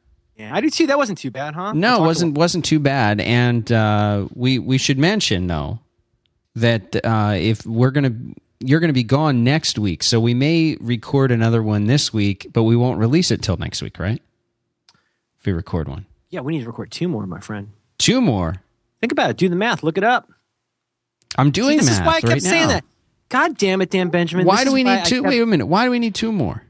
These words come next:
Speaker 1: What's today? I'm out of town for
Speaker 2: Tuesday.
Speaker 1: Mm-hmm.
Speaker 2: And you're out of town next week. You mean you're out of town the week after that?
Speaker 1: <clears throat> Yeah.
Speaker 2: Man,
Speaker 1: That's why, that's why I kept
Speaker 2: alive.
Speaker 1: saying,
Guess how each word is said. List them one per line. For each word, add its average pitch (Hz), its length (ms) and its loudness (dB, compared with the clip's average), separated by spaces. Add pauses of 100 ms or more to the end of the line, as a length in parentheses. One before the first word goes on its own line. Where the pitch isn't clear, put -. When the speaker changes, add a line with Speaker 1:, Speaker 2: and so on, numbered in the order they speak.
(320)
Speaker 1:
What's - 160 -12
today? 87 260 -10 (420)
I'm 131 140 -8
out 156 80 -2
of 156 60 -6
town 170 200 -4
for 135 140 -10
Speaker 2:
Tuesday. 131 880 0 (440)
Speaker 1:
Mm-hmm. 95 220 -16 (720)
Speaker 2:
And 127 100 4
you're 120 100 4
out 139 120 2
of 156 80 0
town 147 180 2
next 175 220 0
week. 143 120 2
You 147 140 4
mean 160 220 2
you're 147 100 4
out 156 140 2
of 135 60 0
town 160 180 2
the 135 60 4
week 143 180 0
after 131 340 -2
that? 285 240 -6 (4000)
Speaker 1:
<clears throat> - 220 -10 (340)
Yeah. 76 100 -16 (1300)
Speaker 2:
Man, 139 140 -6
Speaker 1:
That's 131 120 -2
why, 104 120 -6
that's - 320 -16
why 165 120 -6
I 170 40 -4
kept - 100 -8
Speaker 2:
alive. - 140 -12
Speaker 1:
saying, - 180 -14